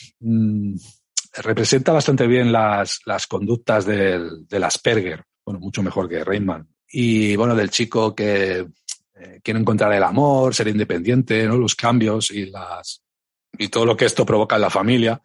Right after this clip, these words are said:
Eh, pero bueno, la, lo que adolece esta serie es que también a lo que hablábamos, solo se centra en lo cómico, ¿no? Y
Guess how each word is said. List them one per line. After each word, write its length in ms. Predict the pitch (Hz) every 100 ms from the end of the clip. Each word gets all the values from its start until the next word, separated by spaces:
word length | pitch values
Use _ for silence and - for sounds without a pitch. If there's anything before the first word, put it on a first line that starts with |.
| _ _
Eh, 380 | 107 117 117 117
pero 180 | - 120
bueno, 200 | 139 143
la, 140 | 131 - - - - - _ 104 104 95 87 - -
lo 160 | 113 110
que 60 |
adolece 360 | 113 123 139 147
esta 160 | 139
serie 260 | 135 147 151
es 100 | 147
que 360 | 131 110 104 98
también 300 | 98 107 104
a 60 |
lo 80 | 92
que 80 | 98
hablábamos, 500 | 98 110 104 92 85
solo 160 | 110 117
se 120 | 117
centra 260 | 123 117
en 60 | 120
lo 120 | 87
cómico, 460 | - 107 87 - -
¿no? 140 | 123 - _ _
Y 380 | 101 101 98